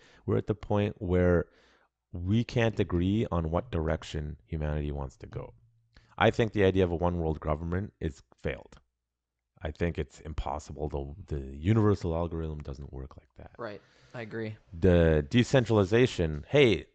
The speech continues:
Speaker 1: Vancouver wants to be its own independent city state. Great. Surrey wants to be its own independent city state. Toronto wants to be its own city state. And maybe all the regions around it want to be their own little state.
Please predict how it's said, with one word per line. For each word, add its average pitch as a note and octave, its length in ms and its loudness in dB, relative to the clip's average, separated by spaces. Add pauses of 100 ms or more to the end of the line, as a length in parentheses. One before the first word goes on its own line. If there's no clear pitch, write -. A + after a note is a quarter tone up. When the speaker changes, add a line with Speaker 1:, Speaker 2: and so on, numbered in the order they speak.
(120)
Speaker 1:
Vancouver B2+ 500 2
wants A#2+ 220 2
to - 60 -18
be G2 80 2
its - 200 -2
own A2+ 420 2
independent G#2 680 -4
city G2+ 200 -2
state. A#2+ 440 -2
Great. G2 360 0
Surrey A#2 300 4
wants G#2+ 280 0
to G#2 120 -4
be G2+ 160 0
its G2 140 -2
own G#2 180 0
independent G2+ 480 -2
city G#2 180 -4
state. G#2+ 320 -2
Toronto G2+ 380 -2
wants G2+ 240 -4
to - 80 -10
be G2 100 -6
its - 140 -8
own G2 180 -4
city G2 280 -4
state. G#2 320 2 (200)
And F#2 100 -4
maybe G#2+ 280 4
all F#2+ 160 4
the G2+ 80 6
regions G2 320 0
around F#2+ 280 -2
it - 80 -4
want F2 160 -4
to F2+ 40 -6
be F2+ 120 -4
their F2+ 200 0
own F2+ 180 -2
little E2 220 -4
state. D#2 360 -8